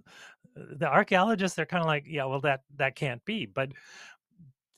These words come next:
technically, they're actually saying that this is actually a few thousand years older, which would make it more around twenty-two, twenty-four thousand years old. So now you're in the same,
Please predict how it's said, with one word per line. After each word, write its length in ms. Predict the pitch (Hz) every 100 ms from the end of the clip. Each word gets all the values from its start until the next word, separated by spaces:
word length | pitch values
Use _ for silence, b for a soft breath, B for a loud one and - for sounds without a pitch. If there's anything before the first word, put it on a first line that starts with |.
| -
technically, 540 | 220 - 330 - 294
they're 140 | 220 220
actually 360 | 214 - 190
saying 320 | - 180 180
that 160 | 165 156
this 180 | 160 -
is 100 | 143
actually 340 | 147 135 147
a 40 | 135
few 200 | 165 156
thousand 420 | 151 147 147 139
years 200 | 143 139
older, 280 | 151 185 107
which 160 | 113
would 100 | 135
make 220 | 120 139
it 80 | 127
more 280 | 117 143 151
around 360 | 131 131 131 131
twenty-two, 640 | - 135 135 131 151 147
twenty-four 640 | 139 143 135 131 135 147
thousand 420 | 143 123 127 127 127
years 200 | 135 143
old. 180 | 170 -
So 80 |
now 140 | 120 139
you're 160 | 160
in 80 | 143
the 80 | 143
same, 340 | - 147 139